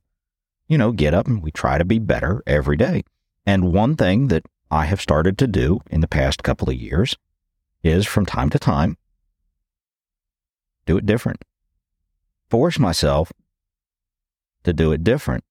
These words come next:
because it does require me to think about things differently.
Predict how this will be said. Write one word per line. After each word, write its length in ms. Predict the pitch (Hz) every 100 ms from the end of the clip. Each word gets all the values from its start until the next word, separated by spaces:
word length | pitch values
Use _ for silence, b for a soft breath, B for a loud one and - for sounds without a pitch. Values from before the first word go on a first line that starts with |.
| _ _ _ _
because 320 | 104 - 107 104
it 180 | 82
does 300 | 82 113 147
require 480 | 139 - - 127 62
me 340 | 62 67 110 127 _ _ _ _ _ _ _ _ _ -
to 60 |
think 240 | - 71 -
about 200 | 76 -
things 240 | 71 71
differently. 500 | 76 - - 85